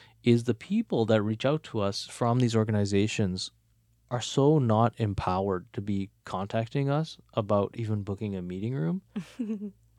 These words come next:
Speaker 1: You know, and it's just
Speaker 2: Yeah.
Speaker 1: bureaucracy. It doesn't matter, like, what industry you're in. It's the same thing in, in, in every industry.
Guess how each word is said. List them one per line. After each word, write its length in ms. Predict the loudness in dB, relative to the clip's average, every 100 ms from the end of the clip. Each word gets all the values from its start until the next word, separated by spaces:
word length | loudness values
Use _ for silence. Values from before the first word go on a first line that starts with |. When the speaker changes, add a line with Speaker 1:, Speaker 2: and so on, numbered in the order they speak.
| 0
Speaker 1:
You 60 |
know, 140 | 6 8
and 100 | 8
it's 140 | 8
just 80 | 4
Speaker 2:
Yeah. 60 | 8
Speaker 1:
bureaucracy. 500 | 10 10 6 0 4
It 40 |
doesn't 180 | 4 6
matter, 240 | 6 6 6
like, 240 | 4 2
what 220 | 0 0
industry 460 | 0 0 0 0 -2
you're 180 | -2 -2
in. 200 | -2 -4
It's 160 | -8 -8
the 40 |
same 320 | -2 0 0
thing 300 | -2 -2 -2
in, 160 | -4 -4
in, 320 | -8 -10 -8
in 160 | -6 -4
every 260 | -4 -4
industry. 480 | -4 -6 -10 -14 -16